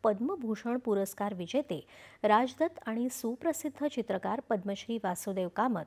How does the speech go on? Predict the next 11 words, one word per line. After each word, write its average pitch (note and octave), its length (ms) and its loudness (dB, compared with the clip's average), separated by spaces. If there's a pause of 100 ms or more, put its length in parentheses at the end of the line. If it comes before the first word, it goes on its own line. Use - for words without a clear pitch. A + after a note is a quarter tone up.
(340)
यांचा B3+ 340 4
मुंबईत C4+ 480 2
सत्कार A3+ 460 -2
करण्यात F#3 380 -2
आला. E3 220 2 (420)
संस्कार C#4+ 480 2
भारती D#4+ 360 0
संस्थेच्या C#4 540 0
वतीनं G#3+ 480 0 (320)
अभ्यासोनी D4+ 760 0
प्रकटावे F#3+ 600 -2